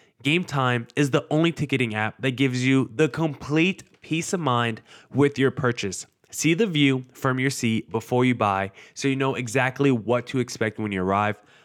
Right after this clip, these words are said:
All-in prices show your total up front, so you know exactly, so you know you're getting a great deal without hidden fees. Buy tickets in seconds with two taps. They're obsessed with finding ways to also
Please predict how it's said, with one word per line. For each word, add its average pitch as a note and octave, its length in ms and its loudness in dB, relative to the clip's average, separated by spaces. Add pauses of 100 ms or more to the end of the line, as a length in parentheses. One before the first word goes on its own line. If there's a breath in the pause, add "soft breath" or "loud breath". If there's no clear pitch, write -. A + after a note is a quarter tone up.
(160 soft breath)
All-in E3+ 300 2
prices B2 600 -2
show - 200 0
your A#2+ 180 2
total A#2 440 2
up G#2 180 -4
front, B2+ 320 0 (120)
so - 140 0
you C#3+ 60 4
know C#3+ 160 2
exactly, B2+ 680 0 (680 soft breath)
so - 140 0
you D#3+ 100 2
know D3 400 2
you're C3 220 2
getting B2 400 0
a A2+ 80 -2
great A#2 380 0
deal G#2 320 0 (100)
without A#2 520 0
hidden G#2+ 240 -6
fees. A#2+ 460 0 (320 loud breath)
Buy C3 200 0
tickets C#3 560 -2
in D#3 160 -4
seconds A#2 580 -4
with D3+ 200 2
two F#3 240 0
taps. A#2+ 500 -2 (360 loud breath)
They're D3+ 140 2
obsessed D#3+ 520 0
with E3 200 0
finding D3+ 400 0
ways B2 340 4
to C3 180 0
also C#3 600 2